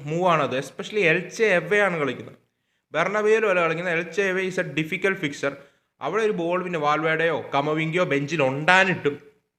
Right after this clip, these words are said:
ഗൂളറിനോടൊപ്പം സെബായോസിനെ ഇറക്കി, അല്ലെങ്കിൽ സെബായോസിനോടൊപ്പം maybe കമവിംഗിനെയോ വാൽവേഡേനെ ഇറക്കി കൂടായിരുന്നോ എന്ന് ചോദിക്കാം. കുറച്ചുകൂടി ബോൾ വിന്നിങ് അബിലിറ്റി ഉള്ള ഒരു player. കാരണം centrally Real Madrid was winning nothing. Easily Real Madrid-ിൻ്റെ മിഡ്ഫീൽഡ് പെനട്രേറ്റ് ചെയ്യുമായിരുന്നു എൽച്ചെ വിചാരിക്കുമ്പോഴല്ല.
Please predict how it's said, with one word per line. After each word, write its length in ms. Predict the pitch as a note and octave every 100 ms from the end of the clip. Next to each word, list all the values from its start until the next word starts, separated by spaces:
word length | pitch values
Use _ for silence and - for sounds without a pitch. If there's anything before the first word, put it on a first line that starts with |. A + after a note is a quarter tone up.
| _ _ _ E3
ഗൂളറിനോടൊപ്പം 760 | D#3+ E3 D#3+ E3 D3+ D3 E3+
സെബായോസിനെ 640 | E3+ C#3+ C3+ C3+ C#3 C3+ B2+
ഇറക്കി, 160 | G#2+
അല്ലെങ്കിൽ 300 | A2+ C#3 F3
സെബായോസിനോടൊപ്പം 1000 | F3+ D3 D3 D3+ D#3+ E3+ E3+ D#3 D#3 F3
maybe 280 | E3 E3 E3+
കമവിംഗിനെയോ 680 | E3 D3 D#3 D#3+ D#3+ D#3+ D#3+
വാൽവേഡേനെ 500 | C#3+ C#3+ C#3+ D3 C#3+
ഇറക്കി 240 | B2+ -
കൂടായിരുന്നോ 440 | B2+ C3+ C3+ D3 D#3
എന്ന് 100 | D3+
ചോദിക്കാം. 240 | B2+ - _ _ _ _ C3
കുറച്ചുകൂടി 300 | B2+ D3+ C#3+
ബോൾ 140 | C3+
വിന്നിങ് 220 | C#3 C#3
അബിലിറ്റി 340 | C3 C#3 D3 D3+
ഉള്ള 140 | C#3
ഒരു 80 | A#2+
player. 200 | B2 E3
കാരണം 80 | G3 -
centrally 560 | D3 E3 F#3 G3 G#3 A3 - - _ _ C3+
Real 100 | E3
Madrid 280 | F#3 F#3+ F#3
was 140 | F3
winning 280 | E3 E3+ F3
nothing. 440 | C3+ C3 - G3 C3 - C3+
Easily 680 | D#3 G3 A3+ A#3+ - B3 A#3+
Real 200 | G3 F3
Madrid-ിൻ്റെ 520 | F#3 F3+ F#3 F#3 D#3
മിഡ്ഫീൽഡ് 460 | C#3+ D3 - E3+ E3+
പെനട്രേറ്റ് 420 | C#3+ C#3 C#3 D3+
ചെയ്യുമായിരുന്നു 320 | D3+ C#3 B2
എൽച്ചെ 380 | A#2+ A#2 C3 A#2+ -
വിചാരിക്കുമ്പോഴല്ല. 920 | C3 C#3 D3 C#3+ D3 D3 B2+ A2 G#2+